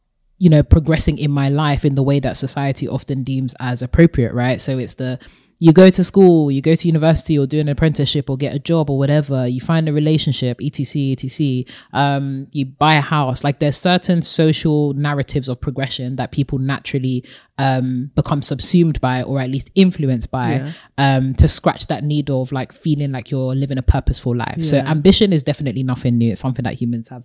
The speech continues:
Speaker 1: had for a
Speaker 2: Yeah.
Speaker 1: long time. I think what we're seeing nowadays, though, is the convergence of everybody's ambitions. We are constantly being surrounded by people that are achieving things, especially on, like, social media. We're so connected. So we're just hyper aware of people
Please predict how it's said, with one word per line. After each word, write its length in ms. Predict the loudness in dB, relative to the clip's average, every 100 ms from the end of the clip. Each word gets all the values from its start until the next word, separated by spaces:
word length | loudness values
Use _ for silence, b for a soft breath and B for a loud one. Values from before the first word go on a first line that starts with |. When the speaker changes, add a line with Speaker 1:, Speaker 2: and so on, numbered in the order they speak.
| _ -14
Speaker 1:
had 280 | -12 -8
for 100 | -4
a 40 | -2 -2
Speaker 2:
Yeah. 40 |
Speaker 1:
long 160 | -4 -8
time. 300 | -10 -10 -12 B B B B 6
I 80 |
think 220 | 10 10 8
what 100 | 6
we're 120 | 4
seeing 380 | 4 2 4 4
nowadays, 600 | 2 0 0 0 -2 -2
though, 320 | -2 0 0
is 160 | -2 -4
the 80 | -6
convergence 680 | -6 -4 0 0 -2 -6 -6
of 100 | -6
everybody's 500 | -6 -6 -6 -6 -6
ambitions. 640 | -6 -6 -6 -8 -10 -14 -14 B B 6
We 140 | 6
are 60 | 6
constantly 520 | 8 8 8 0 2
being 220 | 4 2
surrounded 560 | 4 2 4 4 2 4
by 420 | 2 4 2 0 B B 6
people 380 | 8 10 8 8
that 160 | 6
are 220 | 6 2 2
achieving 540 | 0 4 2 0 -8
things, 280 | -8 -10 -10
especially 440 | -2 4 6 6
on, 180 | 4 2 -4
like, 220 | -10 -4
social 300 | 0 2 2
media. 520 | 4 4 4 4 4 2 B B
We're 120 | 0
so 200 | 2 2
connected. 540 | 2 -2 -2 -6 -8 -4
So 140 | -2
we're 100 | -2
just 180 | -4 -2
hyper 320 | -2 -2 -2
aware 280 | -2 -2 -2
of 100 | -6
people 460 | -8 -6 -6 -6